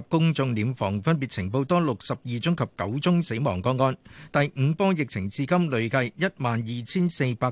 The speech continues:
八十名患者離世。十三間安老及三間殘疾人士院舍共廿五名院友及三名員工確診，五百一十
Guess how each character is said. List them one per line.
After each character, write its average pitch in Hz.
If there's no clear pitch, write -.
八 131
十 -
名 92
患 107
者 123
離 95
世。 117
十 -
三 156
間 156
安 156
老 117
及 113
三 160
間 156
殘 107
疾 98
人 98
士 123
院 110
舍 127
共 151
廿 139
五 131
名 101
院 127
友 156
及 127
三 180
名 113
員 95
工 170
確 127
診， 117
五 139
百 147
一 190
十 165